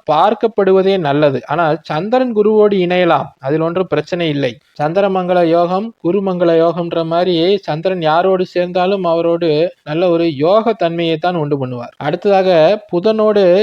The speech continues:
இணைவது. சூரியனும் புதனும் முக்கூட்டு கிரகங்கள் சுக்கிரனும் அப்படிங்கறதுனால மூவரும் ஒன்றாகவே சுத்துவார்கள். புதன், சூரியனும் சுக்கிரனும் எப்பயுமே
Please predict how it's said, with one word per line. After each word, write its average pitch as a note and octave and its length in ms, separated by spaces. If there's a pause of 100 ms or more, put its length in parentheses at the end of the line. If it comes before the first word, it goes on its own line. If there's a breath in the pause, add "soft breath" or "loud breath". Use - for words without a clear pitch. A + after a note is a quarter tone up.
(120)
இணைவது. D#3+ 500 (140)
சூரியனும் A#3 600
புதனும் G#3 380
முக்கூட்டு G#3+ 460
கிரகங்கள் F#3 540
சுக்கிரனும் G3 560 (100)
அப்படிங்கறதுனால E3+ 840 (120)
மூவரும் G#3 500
ஒன்றாகவே G3 600
சுத்துவார்கள். D3 640
புதன், F#3+ 340
சூரியனும் F#3 460
சுக்கிரனும் F#3 440
எப்பயுமே F3+ 440